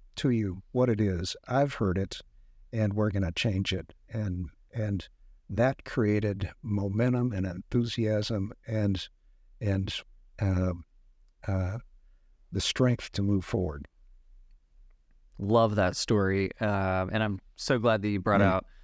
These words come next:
Speaker 2: the humility
Speaker 1: Yeah.
Speaker 2: aspect. Humility led to health,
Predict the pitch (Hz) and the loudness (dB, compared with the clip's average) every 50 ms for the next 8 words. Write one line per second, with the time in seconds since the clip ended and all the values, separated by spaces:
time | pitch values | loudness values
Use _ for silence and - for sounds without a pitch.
0 | - - _ _ - - - 117 107 - 127 117 110 107 104 101 101 95 98 95 | -20 -20 _ _ -14 -6 -2 -2 -2 0 2 2 2 4 4 4 2 2 2 2
1 | 92 90 92 92 - 92 76 87 90 90 90 - - - - - - - - - | 2 2 0 0 0 0 2 2 2 0 -2 -6 -12 -18 -18 -18 -20 -20 -20 -20
2 | - - - _ - - - - - 110 104 107 110 113 110 113 110 104 107 107 | -20 -20 -20 _ -20 -20 -16 -8 -4 -2 0 2 2 4 4 2 2 2 2 2
3 | 107 107 107 107 - - - - 104 101 107 110 107 104 101 107 95 - - 104 | 2 2 0 0 -2 -6 -8 -4 -2 0 2 2 0 2 0 -2 -2 -2 -2 -2
4 | 101 98 98 92 98 - | -2 -2 -2 -4 -6 -8